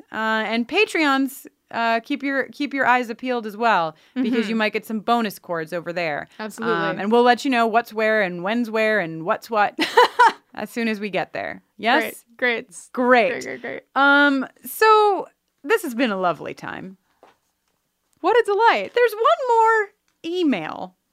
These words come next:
Speaker 1: There's one more email.
Speaker 2: Oh, is there?
Speaker 1: There is. Um, in a recent episode, Giles said to Buffy that he believed it was staking time.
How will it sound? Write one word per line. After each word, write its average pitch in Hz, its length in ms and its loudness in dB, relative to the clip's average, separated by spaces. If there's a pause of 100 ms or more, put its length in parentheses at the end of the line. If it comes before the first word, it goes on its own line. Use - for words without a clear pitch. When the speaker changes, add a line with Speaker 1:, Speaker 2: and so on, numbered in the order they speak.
(380)
Speaker 1:
There's 320 160 -4
one 508 220 4
more 208 180 0
email. - 420 -12
Speaker 2:
Oh, 254 100 -4
is 294 200 -4
there? 220 320 -4
Speaker 1:
There 269 160 4
is. 190 260 -2 (100)
Um, 254 680 2 (420)
in - 60 -8
a 494 200 -4
recent 466 460 -2 (160)
episode, 185 520 -6 (880)
Giles 240 680 0 (100)
said 214 340 -4
to 190 100 -10
Buffy 160 600 -8
that 226 160 -6
he 277 100 0
believed 330 340 2
it 269 100 -4
was 247 140 -6
staking 170 440 -4
time. - 360 -14